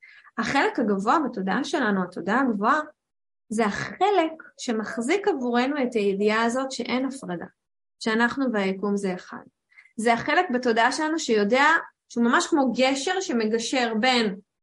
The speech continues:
הפיזי שלנו לנשמתי, ליקום כולו, כי הנשמה היא תמיד מחוברת ליקום כולו. לחלק הזה בתודעה אנחנו רוצות לחבור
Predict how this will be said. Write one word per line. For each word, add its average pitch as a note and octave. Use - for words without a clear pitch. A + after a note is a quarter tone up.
הפיזי G#3
שלנו F#4+
לנשמתי, G#3+
ליקום G3+
כולו, A#3+
כי G#3
הנשמה G3
היא G#3
תמיד G3
מחוברת F#3
ליקום G3
כולו. G3+
לחלק B3+
הזה D4+
בתודעה C4
אנחנו A#3+
רוצות A3+
לחבור A#3